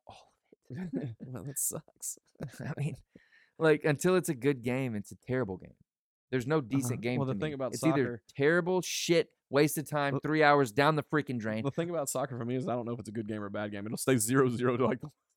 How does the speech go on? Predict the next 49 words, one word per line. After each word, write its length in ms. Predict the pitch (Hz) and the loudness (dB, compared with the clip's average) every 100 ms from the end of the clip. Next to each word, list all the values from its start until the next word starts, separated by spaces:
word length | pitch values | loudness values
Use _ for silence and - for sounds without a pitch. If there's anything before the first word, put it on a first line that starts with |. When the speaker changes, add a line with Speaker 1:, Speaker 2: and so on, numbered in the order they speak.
| _ | _
Speaker 2:
<laughs> 120 | - - | -4 4
the 120 | 254 | 6
last. 480 | - 254 254 - - | 6 6 4 2 -2
Speaker 1:
Yeah. 300 | 226 226 208 | -4 0 4
Speaker 2:
So 100 | 214 | 8
I 60 | 190 | 8
don't 100 | 214 | 8
know 60 | 185 | 8
if 40 | |
they're 80 | 170 | 6
doing 220 | 170 175 151 | 6 6 4
a 60 | |
great 260 | 131 170 165 | 4 4 6
job 260 | 165 170 | 6 6
or 80 | 151 | 6
a 40 | 135 | 2
bad 280 | 127 160 131 | 2 2 2
job. 200 | 131 120 | 0 -2
Like, 160 | 117 - - - | -6 -8 -12 8
"Oh, 280 | 339 359 311 | 12 12 12
he 120 | 359 | 12
just 220 | 392 359 | 12 10
headed 240 | 262 330 370 | 10 10 8
the 60 | |
ball 180 | 359 359 | 10 10
in 100 | 370 | 10
the 80 | 392 | 8
goal." 180 | 320 339 392 381 392 403 359 269 | 10 10 10 8 10 10 10 8
I'm 60 | |
like, 220 | 233 170 - | 8 6 4
<laughs> 220 | - 440 | 2 2
"Okay, 220 | 427 403 | 0 -2
great." 440 | 294 415 - 135 | 0 0 0 -4
And 100 | 165 | -2
the 40 | 156 | 0
s-, 200 | 139 - | 0 0
and, 100 | 160 | 0
like, 140 | 156 147 | 0 0
the 80 | 139 | 0
announcing's 480 | 127 143 170 190 | 2 2 2 -2
in 80 | 165 | 0
a 80 | 160 | 0
different 260 | 160 160 131 | 0 -2 -2
language. 440 | 147 170 175 170 - - 156 _ | -2 -2 -4 -6 -12 -14 -14 _
No 320 | 123 131 156 | -2 6 8
idea 200 | 127 120 | 8 4
what's 120 | 110 | -2
going 180 | - 107 | -8 -16
on. 200 | 90 82 | -16 -20